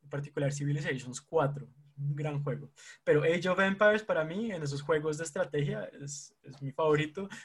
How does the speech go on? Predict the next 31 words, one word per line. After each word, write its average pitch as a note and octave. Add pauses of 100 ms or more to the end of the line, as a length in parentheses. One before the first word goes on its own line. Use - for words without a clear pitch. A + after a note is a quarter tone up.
(720)
Lo D#3
jugué D#3
mucho, G3
mucho F#3
cuando, F3+ (420)
cuando C#3+
era C3+
chiquito, D3+
cuando, D#3 (300)
pues, C#3+
era A#2
niño. F#3 (680)
Y C3
so-, - (140)
eh, C3+
Age C#3+
of D3
Empires D3+
dos, C#3+
sí, A#2+ (100)
lo C3+
jugué C#3
muchísimo. C3+ (540)
Y C#3+
creo C#3+
que D3+
todo D#3
el D3
mundo D3
sabe D3+
la, D3+